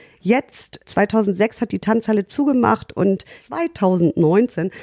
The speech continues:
arbeiten wahnsinnig viele Menschen, die damals in der Tanzhalle irgendwas getan haben, ob sie auf der Bühne gestanden haben, hinter dem Tresen, an der Tür.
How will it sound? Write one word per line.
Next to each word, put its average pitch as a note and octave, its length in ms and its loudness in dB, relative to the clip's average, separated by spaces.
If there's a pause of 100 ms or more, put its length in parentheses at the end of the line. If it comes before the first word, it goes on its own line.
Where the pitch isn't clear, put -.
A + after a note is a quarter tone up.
(200)
arbeiten C4 500 2
wahnsinnig C4+ 580 0
viele D4 260 -6
Menschen, C4 480 -2
die E3+ 160 -8
damals F#3+ 640 0
in - 140 -2
der F#3+ 120 2
Tanzhalle A3 500 -4
irgendwas D4 380 0
getan A3+ 480 0
haben, F#3+ 240 0
ob - 140 -8
sie - 220 -2
auf - 100 -6
der G3 100 0
Bühne B3+ 220 2
gestanden G#3 460 0
haben, F#3 180 2
hinter G#3+ 220 0
dem G3 180 0
Tresen, G#3 460 -2
an A3 140 0
der G3+ 140 0
Tür. F3 300 -4